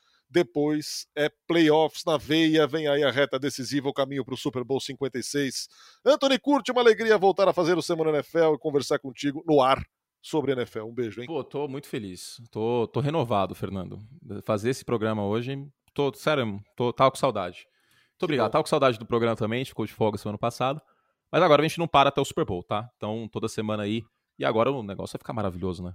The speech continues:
Speaker 2: Pós-temporada N F L, o bicho
Speaker 1: Sim,
Speaker 2: pega. Então é isso,
Speaker 1: filete
Speaker 2: fizemos
Speaker 1: mignon.
Speaker 2: todo o estrago que podíamos. E agora tem, tem filé mignon aí. O filé mignon tá caro, hein?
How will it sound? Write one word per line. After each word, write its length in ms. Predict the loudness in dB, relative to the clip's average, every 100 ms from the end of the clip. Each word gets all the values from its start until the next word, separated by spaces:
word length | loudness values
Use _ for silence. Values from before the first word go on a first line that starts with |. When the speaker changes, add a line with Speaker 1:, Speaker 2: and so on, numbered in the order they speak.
| -10
Speaker 2:
Pós-temporada 500 | -8 -8 -8 -4 -4 -4
N 80 |
F 140 | -6 -6
L, 100 | -6 -8 _ _ _
o 60 | -10
bicho 200 | -10 -8
Speaker 1:
Sim, 40 |
Speaker 2:
pega. 120 | -8 -10
Então 420 | -12 -18 -8 -4
é 60 | -4
isso, 140 | -4
Speaker 1:
filete 400 | -2 0 0 -2
Speaker 2:
fizemos 140 | -8 -8
Speaker 1:
mignon. 220 | -8 -10 -12 _ _
Speaker 2:
todo 100 | -2
o 40 | -2
estrago 200 | 0 -2
que 20 |
podíamos. 500 | -4 -6 -6 -12 -14 -10
E 60 |
agora 220 | -4 -4 -4
tem, 400 | -6 -6 -8 -10
tem 140 | -10 -8
filé 220 | -4 -4
mignon 300 | -2 -2 -2
aí. 400 | -2 -4 -6 -8 -16 _ _ _ _ _
O 60 | -16
filé 180 | -10 -8
mignon 120 | -8
tá 120 | -8
caro, 280 | -4 -4
hein? 120 | -4